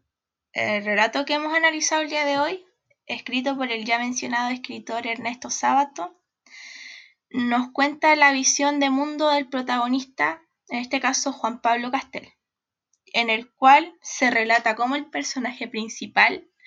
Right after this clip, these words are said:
termina siendo dominado por sus sentimientos, eh, abarcando la soledad que principalmente se manifiesta por la incompatibilidad de este y el mundo que lo rodea, llegando al punto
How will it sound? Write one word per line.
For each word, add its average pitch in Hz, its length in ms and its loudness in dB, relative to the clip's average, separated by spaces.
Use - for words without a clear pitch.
termina 277 480 2
siendo 277 340 0
dominado 254 580 2
por 254 120 -8
sus 247 180 -8
sentimientos, 220 880 -8
eh, 233 240 -2
abarcando 262 800 6
la 247 160 2
soledad 214 500 0
que 247 100 -2
principalmente 247 840 0
se 285 160 0
manifiesta 254 680 0
por 233 160 -4
la 226 160 4
incompatibilidad 220 1080 -2
de 226 180 2
este 285 340 -6
y 254 100 0
el 226 100 -4
mundo 240 320 -4
que 262 80 0
lo 262 140 0
rodea, 262 420 -2
llegando 220 480 4
al 294 140 0
punto 330 400 -4